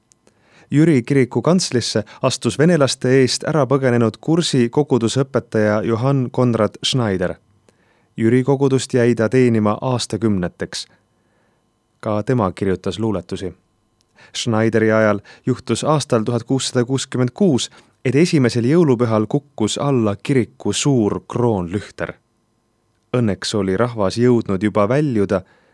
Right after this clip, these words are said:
ja kroonlühtril purunes ainult üks haru.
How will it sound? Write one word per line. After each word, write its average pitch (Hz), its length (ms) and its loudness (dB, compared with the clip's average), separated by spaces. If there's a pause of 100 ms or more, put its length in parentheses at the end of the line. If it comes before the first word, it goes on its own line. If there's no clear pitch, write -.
(320)
ja 101 180 -4
kroonlühtril 120 840 -2
purunes 110 560 -2 (300)
ainult 127 380 -4
üks - 380 -10
haru. 85 320 -8